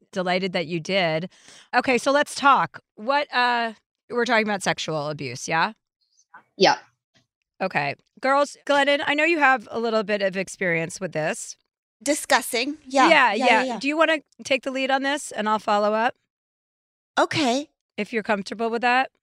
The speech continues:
Speaker 3: One of the things I thought of right away was, first of all, A, I'm so sorry. I think that one of the possible reasons that you're feeling so much fear and anxiety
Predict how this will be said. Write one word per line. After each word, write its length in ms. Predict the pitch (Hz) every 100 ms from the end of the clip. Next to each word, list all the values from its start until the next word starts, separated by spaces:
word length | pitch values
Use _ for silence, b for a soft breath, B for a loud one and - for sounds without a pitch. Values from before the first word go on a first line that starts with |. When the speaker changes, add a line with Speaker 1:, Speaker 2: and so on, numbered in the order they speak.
| _
Speaker 3:
One 200 | 269 311
of 80 | 453
the 80 | 427
things 220 | 302 277
I 80 | 233
thought 200 | 226 214
of 160 | 196
right 180 | 202 202
away 360 | 202 196 190 185
was, 360 | 185 185 - - _ -
first 260 | 202 -
of 40 | 214
all, 120 | 180
A, 360 | 160 165 165 185
I'm 140 | 170 185
so 220 | - 175
sorry. 440 | - - 60 - _ b b b b b b _ -
I 100 | 214
think 420 | - 285 277 - - _ _ _ _ _ _ _
that 260 | 202 226 - _
one 320 | 190 196 214
of 180 | 226 220
the 220 | 220 190 - - -
possible 540 | 220 208 - 202 202
reasons 520 | 202 202 208 202 196
that 180 | 185 -
you're 220 | 180 185
feeling 380 | 180 190 190 185
so 200 | 185 185
much 280 | 185 180 -
fear 360 | - 180 180 180
and 140 | 175
anxiety 960 | 175 175 170 175 185 165 151 139 190 220